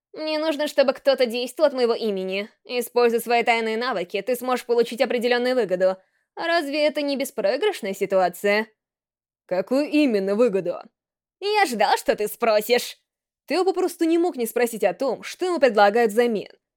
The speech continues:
И вот пара что-то вытащила, словно только этого и ждала. Это была карта. Она была порядком потрепана, но Тео практически сразу же определил, что именно она изображала.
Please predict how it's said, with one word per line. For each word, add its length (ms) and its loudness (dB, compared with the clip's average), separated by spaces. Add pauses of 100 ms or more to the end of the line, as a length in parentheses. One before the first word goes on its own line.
(520)
И 180 0
вот 300 2
пара 260 4
что-то 280 -2
вытащила, 540 -4
словно 320 -2
только 280 2
этого 260 6
и 40 4
ждала. 420 -2 (600)
Это 280 4
была 220 6
карта. 580 -4 (280)
Она 260 -2
была 180 2
порядком 460 4
потрепана, 680 0 (340)
но 200 -2
Тео 240 2
практически 480 -2
сразу 340 2
же 80 2
определил, 720 0
что 260 -6
именно 340 2
она 160 2
изображала. 840 0